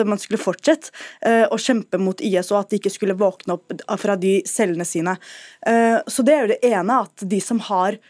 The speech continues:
stått imot I S, blir svikta. Eh, det andre er at, eh,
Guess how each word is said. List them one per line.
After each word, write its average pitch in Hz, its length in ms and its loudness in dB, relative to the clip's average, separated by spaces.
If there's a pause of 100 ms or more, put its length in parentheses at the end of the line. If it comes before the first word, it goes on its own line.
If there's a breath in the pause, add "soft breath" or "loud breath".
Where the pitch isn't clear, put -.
stått - 300 -6
imot 220 240 -2
I 190 140 -2
S, 196 120 -2
blir 180 220 -2
svikta. 220 420 -2 (560 loud breath)
Eh, 247 160 2
det 240 180 2
andre 254 240 0
er 302 180 4
at, 233 260 -6
eh, 233 280 4